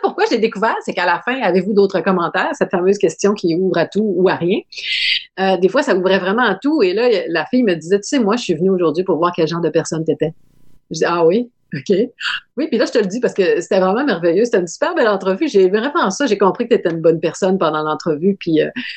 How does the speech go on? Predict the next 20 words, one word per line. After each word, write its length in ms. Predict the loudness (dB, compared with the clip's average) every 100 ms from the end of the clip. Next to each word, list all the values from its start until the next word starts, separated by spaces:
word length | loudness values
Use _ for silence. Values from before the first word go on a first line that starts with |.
| -6
de 60 | -2
là, 60 | 2 2 2
j'étais 180 | 0
là, « 240 | 2 2 2
OK, 180 | 0 2 2 2
merci 300 | -2 -4 -6 -2
beaucoup. » 200 | 2 0 0 -2 -2 -2 -6 -2 -2
<laughs> 40 | 0
Je 140 | -6 -2
sais, 140 | 0 -2 -2
ok. 760 | -6 -4 0 0 2 -4 -4 -2
Donc, 180 | -2 0
il 40 |
y 20 |
avait 140 | 0 2
une 80 | 0
espèce 260 | 0 -2
de 120 | 0
doute 340 | 0 2 0 0
de 360 | -2 0 0